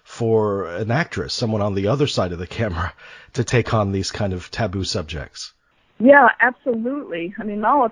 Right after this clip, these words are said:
Speaker 2: Powers in Outrage is, is really, um, that's a stunning performance.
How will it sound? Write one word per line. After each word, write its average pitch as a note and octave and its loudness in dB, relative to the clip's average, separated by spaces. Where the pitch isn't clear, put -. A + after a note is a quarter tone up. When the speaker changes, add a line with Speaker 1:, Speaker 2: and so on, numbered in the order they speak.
Speaker 2:
Powers A3 4
in F3+ -12
Outrage E3+ -6
is, F3+ -12
is F#3+ -10
really, F#3 -2
um, E3 -4
that's F#3+ -2
a F3+ -2
stunning D#3+ 0
performance. D#3 0